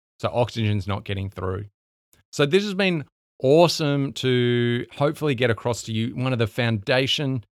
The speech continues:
issues around math and why it's so important to stick to an aerobic heart rate if you want to improve your health and performance.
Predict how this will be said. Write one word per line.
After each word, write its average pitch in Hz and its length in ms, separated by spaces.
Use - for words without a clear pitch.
issues 110 720
around 98 720
math 110 500
and 110 220
why 113 400
it's 127 140
so 113 160
important 107 500
to 98 100
stick - 480
to 104 360
an 113 160
aerobic 110 760
heart 110 340
rate 104 320
if 101 160
you 117 100
want 110 180
to 107 60
improve 104 360
your 98 80
health 113 480
and 110 220
performance. 98 760